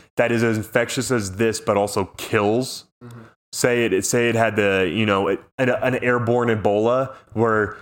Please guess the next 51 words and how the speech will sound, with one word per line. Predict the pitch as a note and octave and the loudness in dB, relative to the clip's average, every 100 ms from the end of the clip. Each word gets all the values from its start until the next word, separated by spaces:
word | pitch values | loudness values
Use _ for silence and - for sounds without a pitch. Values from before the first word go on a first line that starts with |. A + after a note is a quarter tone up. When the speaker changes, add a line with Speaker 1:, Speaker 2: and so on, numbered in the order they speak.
| - - | -16 -2
Speaker 1:
the | B2+ | 0
only | A#2+ C3 | 2 2
way | B2 A#2+ | 2 0
to | A2+ | -2
stop | - A2+ G#2+ A#2 | -2 0 0 0
it | A#2+ | 0
is | A2 - | -2 -4
to | |
keep | G#2 - A2+ | -8 -4 -4
people | - A2+ A2+ A2 | -2 -2 0 0
in | G#2 | 0
their | G#2 | 0
homes | G#2 G#2 A#2 A2 | 0 0 0 -2
for | A#2 G#2+ | -2 -2
a | |
couple | B2 A#2 A#2 | 0 -2 0
of | A2+ | 0
weeks | A#2 B2 - | 0 -2 -6
and | F2+ G2+ | -4 0
let | G2 | 0
it | D#2+ F#2 | 0 0
die. | F#2 G2 A#2 C3 - _ _ - | 2 2 0 -6 -16 _ _ 0
Absolutely. | A#2+ A2+ A#2+ A2 A2 E2 F2 | 0 0 -2 0 -2 -2 -8
You, | F#2+ G2 A2 G#2+ F2+ | -10 -4 -4 -4 -6
that | G2+ A#2 B2 | -2 0 0
is | A#2+ | 0
a | A#2 | -2
situation | A#2+ A2+ G#2+ G#2 A2+ G#2 | -4 -4 -2 -2 -4 -4
in | G2+ | -4
which | G2 G2+ | -4 -2
you | A2+ | -2
need | B2+ B2 A2+ | 0 -2 -2
the | G#2 | -4
military | E2+ - G#2+ A2 A#2+ B2 B2+ | -6 -10 -4 0 -2 -2 -2
on | A#2+ | 0
the | A#2+ | -2
streets, | - G#2+ G2+ - - - | -6 -6 -6 -6 -20 -6
making | A2 A#2+ B2 A#2+ | -2 -2 -2 -6
sure | - A#2 G#2+ | -2 -2 -2
people | - A2+ A2+ G2 | -4 -4 -2 -2
are | G2 | -2
staying | - A2 A#2 | -2 -2 -2
in | A#2+ | -2
their | A#2 A2+ | -2 -2
homes, | G2+ G2+ F2+ | -4 -6 -8
because | G#2 G#2+ F#2+ | -6 -6 -2
going | G#2+ A2 G#2+ | 0 0 0
out | G#2 F#2 - | 0 -2 -8
could | G2+ | -10
lead | G2+ G2+ - | -6 -6 -6
to | G2 | -10